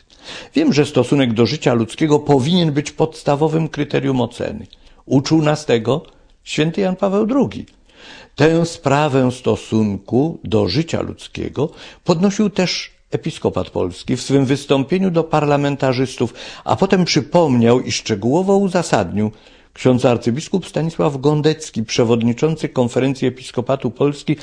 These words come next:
w listach do prezydenta Komorowskiego.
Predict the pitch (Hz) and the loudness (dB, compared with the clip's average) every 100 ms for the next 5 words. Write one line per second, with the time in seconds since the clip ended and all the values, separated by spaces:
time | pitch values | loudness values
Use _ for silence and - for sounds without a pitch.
0 | - - 110 117 160 - 175 156 135 147 | -14 -12 -2 0 0 0 0 2 2 2
1 | 151 127 127 135 131 135 - 117 107 104 | 0 0 0 0 2 -2 2 2 2 0
2 | - - - - - | -4 -12 -10 -10 -12